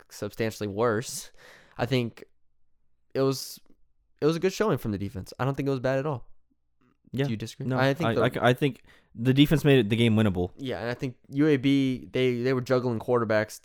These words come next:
Speaker 1: Tyler Johnston played a little bit, but not much at all. Most of the game was Dylan Hopkins, who's played the last three games
Speaker 2: Mm-hmm.
Speaker 1: at, as the backup quarterback. He's more of a mobile quarterback. And I think they did a good job containing him. They,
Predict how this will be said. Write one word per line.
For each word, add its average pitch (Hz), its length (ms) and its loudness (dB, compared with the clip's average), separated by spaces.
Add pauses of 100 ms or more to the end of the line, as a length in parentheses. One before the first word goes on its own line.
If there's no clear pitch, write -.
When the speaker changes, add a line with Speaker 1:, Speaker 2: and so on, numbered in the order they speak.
Speaker 1:
Tyler 120 320 0
Johnston 107 640 -6 (680)
played 113 360 0
a 87 60 -4
little 113 360 0
bit, 120 460 -2
but 101 120 -4
not 104 160 -2
much 107 220 -4
at 110 40 4
all. 107 180 4
Most 113 260 -2
of - 60 -10
the 123 60 -4
game 113 180 -2
was 104 160 -2
Dylan 110 280 -2
Hopkins, 107 460 -4
who's 101 180 -8
played 113 260 -2
the 110 60 -4
last 107 240 -2
three 113 180 -4
games 113 360 -6
Speaker 2:
Mm-hmm. 120 200 -4
Speaker 1:
at, 110 240 -2
as 110 160 -6
the 104 60 -6
backup 110 240 -2
quarterback. 117 340 -2
He's 110 120 -8
more 113 140 -2
of 104 80 -6
a 107 40 -6
mobile 113 300 -2
quarterback. 135 460 -2 (260)
And 143 80 -2
I 147 40 0
think 170 140 -4
they 156 80 0
did 151 100 0
a 151 40 -2
good 147 140 -2
job 147 180 -2
containing 143 420 -2
him. 147 240 -2
They, 98 160 -2